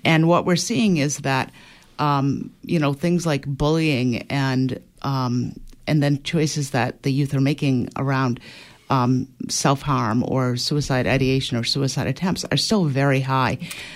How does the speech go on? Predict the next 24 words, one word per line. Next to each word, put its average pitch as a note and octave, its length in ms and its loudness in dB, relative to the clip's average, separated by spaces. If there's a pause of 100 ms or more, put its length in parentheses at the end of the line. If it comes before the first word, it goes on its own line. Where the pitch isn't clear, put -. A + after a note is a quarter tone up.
(220)
Um, C3 460 4 (100)
for, C#3 500 0
you D3 160 0
know, C#3 140 2
youth D3 340 0
that D3 160 0
are, C#3 200 2 (120)
you D3 140 0
know, C3 100 0
lesbian C3+ 460 0
and C3 80 2
gay, C#3 160 2
we're C3+ 160 0
probably C3+ 400 -2
looking C3 380 0
into C3 320 0
the B2+ 100 0
fortieth C3+ 520 2 (460)
percentile. C#3+ 920 2
Um, C3+ 180 2
we're B2+ 100 2
looking C#3 380 0
at A#2 80 -2
higher, C3+ 500 2